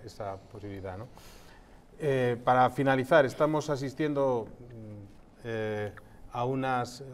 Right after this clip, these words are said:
o tenemos, estamos asistiendo a unas generaciones que posiblemente estén, eh, en una peor situación económica que las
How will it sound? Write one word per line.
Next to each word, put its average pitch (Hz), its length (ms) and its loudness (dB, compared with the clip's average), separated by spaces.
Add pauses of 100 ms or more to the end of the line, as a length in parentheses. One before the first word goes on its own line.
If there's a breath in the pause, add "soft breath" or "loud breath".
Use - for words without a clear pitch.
o 131 80 -6
tenemos, 127 440 -2
estamos 135 280 -4
asistiendo 131 300 -4
a 127 40 0
unas 135 200 -2
generaciones 127 760 -2 (240 loud breath)
que 135 100 -4
posiblemente 143 580 -2
estén, 120 360 -2 (720 loud breath)
eh, 117 320 -2
en 135 120 -6
una 143 120 -2
peor 135 460 -2
situación 123 400 -6
económica 120 640 -6 (100)
que 117 100 -8
las 113 280 -8